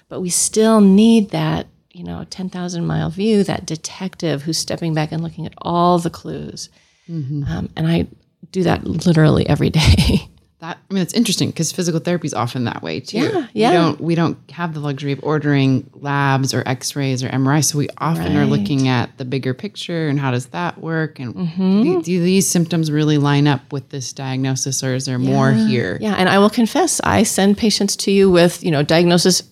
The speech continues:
Speaker 1: shoulder pain.
Speaker 2: Right.
Speaker 1: You <laughs> figure it out. I don't know. <laughs>
Speaker 2: And I actually appreciate that 'cause then it's like, "Yep,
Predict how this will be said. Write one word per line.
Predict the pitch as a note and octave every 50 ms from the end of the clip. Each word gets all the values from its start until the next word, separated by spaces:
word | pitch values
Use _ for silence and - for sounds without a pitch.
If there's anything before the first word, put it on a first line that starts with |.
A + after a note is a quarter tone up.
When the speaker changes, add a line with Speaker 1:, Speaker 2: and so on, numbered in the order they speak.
| _ _
Speaker 1:
shoulder | - - - - - - - - C3+ F2 - - - - -
pain. | - - - - - - - G3 G3 F#3 - - _ _ _ _
Speaker 2:
Right. | F#3 E3+ D#3 C#3+ - - - _ _
Speaker 1:
You | _ G3 G3+
<laughs> | - - -
figure | G#3 - - - - - -
it | A3 D#3+ - A3+ - - -
out. | G3 F#3+
I | F3+ F3+
don't | F3+ G3+ G#3+ A3 A3+
know. | B3 C4+ A3+ F#3+ - C#3 D4 - - -
<laughs> | C#4+ - - -
Speaker 2:
And | D4+ A#3+ B3 -
I | - - D4+ F4 E4
actually | E4 - - - F4 D#4
appreciate | C4 - - - C4 B3+ - - D#3 C#3+ - - _
that | C#3+ G#2 C2 - - -
'cause | - G3+ F#3+ -
then | F#3+ F#3
it's | F3+ F3+ - -
like, | F#3 F3+ F#3 - -
"Yep, | - - C#4 F4